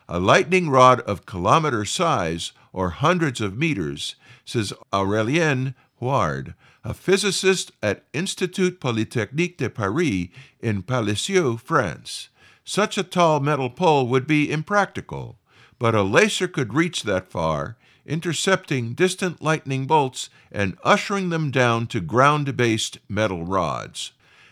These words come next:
Huard and his colleagues tested this idea atop the Santis mountain in northeastern Switzerland.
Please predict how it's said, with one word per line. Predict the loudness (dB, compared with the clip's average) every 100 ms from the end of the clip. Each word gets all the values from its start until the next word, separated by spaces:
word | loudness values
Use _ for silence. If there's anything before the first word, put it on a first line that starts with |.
| -6
Huard | 4 6 6
and | 2 2
his | 0 0
colleagues | 0 2 2 0 -4
tested | -2 -2 -2 -4 -2
this | -2 -2
idea | 0 0 0 0 -2
atop | -4 0 0 0 -6
the |
Santis | -8 -2 -2 -2 -4 -6 -6 -8
mountain | -2 0 0 -4 -4 -6 _ _ _
in | -2 -2 2
northeastern | 0 0 -4 -4 -4 -2 -4 -4
Switzerland. | -2 -2 0 -4 -4 -8 -12 -18